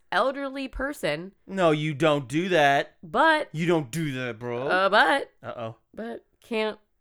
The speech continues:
Speaker 1: drive the stick shift car he just stole.
Speaker 2: Oh, that's a
Speaker 1: <laughs>
Speaker 2: definite,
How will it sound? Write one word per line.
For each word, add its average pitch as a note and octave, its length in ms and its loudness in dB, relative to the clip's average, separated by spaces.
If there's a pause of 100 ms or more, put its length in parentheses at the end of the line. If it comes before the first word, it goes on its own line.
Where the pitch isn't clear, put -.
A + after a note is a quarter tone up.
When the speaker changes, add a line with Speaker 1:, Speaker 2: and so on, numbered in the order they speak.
(140)
Speaker 1:
drive F3+ 460 2
the E3 80 -14
stick F3+ 300 -10
shift E3+ 360 -6
car E3 300 -6
he G3 240 -16
just G#3+ 320 -14
stole. F3 480 -6 (880)
Speaker 2:
Oh, A2+ 440 -4
that's A#2 280 -2
a B2 40 -6
Speaker 1:
<laughs> E4+ 60 -2
Speaker 2:
definite, A#2+ 520 -4